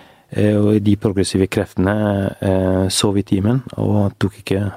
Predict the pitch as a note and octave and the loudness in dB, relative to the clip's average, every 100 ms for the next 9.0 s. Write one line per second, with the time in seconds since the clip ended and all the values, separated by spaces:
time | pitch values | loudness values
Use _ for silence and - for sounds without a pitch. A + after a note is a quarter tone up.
0 | - G2+ G2 - F#2+ F#2+ G2 F#2+ G#2 G2+ | -8 -4 -4 -2 0 0 0 -2 -4 -6
1 | - G#2 A2 - - F#2+ F#2+ - - F#2+ | -4 -4 -4 -8 -6 -6 -6 -10 -6 -4
2 | F#2 F#2 F2+ F2+ F#2 F#2+ F#2 F2+ F2+ F#2 | -2 -2 -2 -2 -2 -2 -2 -2 -2 -4
3 | F#2+ F#2+ F2 - C#3 - _ - G2+ G2 | -4 -2 -2 -2 -4 -6 _ -8 -4 -4
4 | F#2+ G2 F#2 G2 G2 G2+ F#2+ - - F#2+ | -2 -4 -4 -4 -4 -4 -4 -6 -8 -8
5 | - - - _ _ _ - - G2 F#2+ | -10 -14 -14 _ _ _ -8 -4 0 0
6 | - G2 - F2+ - B2+ A2 G2 G2+ F#2 | -2 -4 -2 -4 0 0 0 -2 0 0
7 | F#2 - F#2+ F#2 F2 - - F#2+ - F#2 | 0 0 0 0 -2 -6 -4 -4 -2 -2
8 | F#2 - G2+ - F#2 F#2 G2 F2+ F#2 A#2+ | -2 -4 -6 -6 -4 -4 -4 -4 -6 -6